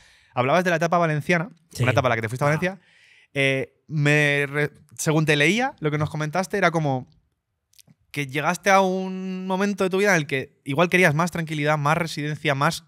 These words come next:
Speaker 1: todo fácil. Esto hila un poco con el tema de la importancia de la salud mental, lo importante de
Speaker 2: Sí, sí.
Speaker 1: leerte y tal. Entonces, cuéntame un poco cómo viviste esa época y sobre todo que me digas, "Oye, pues sí o no", que fue por eso, fue,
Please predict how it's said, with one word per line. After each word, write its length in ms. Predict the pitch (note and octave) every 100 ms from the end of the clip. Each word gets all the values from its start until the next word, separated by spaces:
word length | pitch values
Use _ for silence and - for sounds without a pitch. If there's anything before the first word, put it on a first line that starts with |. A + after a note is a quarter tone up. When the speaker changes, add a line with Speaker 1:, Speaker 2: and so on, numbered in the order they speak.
| _
Speaker 1:
todo 160 | D#3+ C#3+
fácil. 400 | C#3 B2+ G2 F2 _ - - - _
Esto 240 | - B2+ E3+
hila 120 | E3 E3
un 100 | D3+
poco 180 | E3
con 140 | F3 B2+
el 80 | A2+
tema 180 | B2
de 40 | C3+
la 40 |
importancia 360 | C3 A2 A2 A#2+
de 40 |
la 40 | A2+
salud 160 | A#2
mental, 440 | A#2 A2+ B2+ D#3+ F3
lo 140 | A#2+
importante 380 | A#2 G#2 G2+ A2
de 80 | A#2
Speaker 2:
Sí, 60 | A#2+
sí. 40 |
Speaker 1:
leerte 300 | B2+ D3 F3+
y 60 | C3
tal. 160 | D#3
Entonces, 240 | F#2+ A2+ G#2
cuéntame 260 | A#2+ C#3+
un 60 | C#3
poco 280 | D#3 D#3+ -
cómo 180 | C#3+ D3
viviste 220 | C#3+ D#3
esa 120 | D3+
época 320 | D#3+ F3 G#3 -
y 100 | B2
sobre 160 | B2
todo 160 | B2 D#3+
que 80 | D#3+
me 80 | A#2+
digas, 340 | A#2+ A2+ - _
"Oye, 180 | - A#2+
pues 220 | G2 F#2+ -
sí 200 | - C3
o 80 | C3
no", 260 | D3+ A3
que 100 | -
fue 120 | - G#2
por 120 | B2
eso, 140 | D3
fue, 200 | - A2+